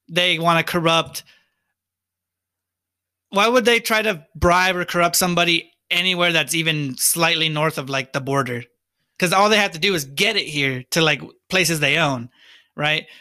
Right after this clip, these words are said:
So the people they have to go through are in Mexico. If they had to go through, like, a certain higher level here,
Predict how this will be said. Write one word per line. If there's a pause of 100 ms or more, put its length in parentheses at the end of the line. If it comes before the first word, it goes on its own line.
(100)
So
the
people
they
have
to
go
through
are
in
Mexico. (680)
If
they (760)
had
to
go
through,
like,
a
certain
higher
level
here,